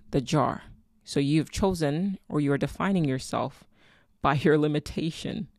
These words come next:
Every time you say, "I am this," and "I am that," you are defining yourself by your limitation. You're not this, and you're not that.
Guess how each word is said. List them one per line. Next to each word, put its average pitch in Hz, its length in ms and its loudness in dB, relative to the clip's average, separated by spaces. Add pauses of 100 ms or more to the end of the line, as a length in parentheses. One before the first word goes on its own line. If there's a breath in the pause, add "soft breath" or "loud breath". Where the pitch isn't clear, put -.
(260)
Every 175 180 -2
time 175 240 -2
you 165 100 -2
say, 165 320 -4
"I 139 140 -2
am 143 200 -2
this," - 460 -6 (440 soft breath)
and 143 80 -4
"I 139 60 0
am 131 180 -4
that," - 400 -2 (1160 loud breath)
you 156 220 2
are 147 100 4
defining 156 520 -2
yourself - 480 -6
by - 100 -2
your 131 160 -2
limitation. 127 760 -6
You're 190 220 -6
not 185 300 0
this, - 500 0
and 139 140 -4
you're 131 120 -2
not 214 300 0
that. - 380 -6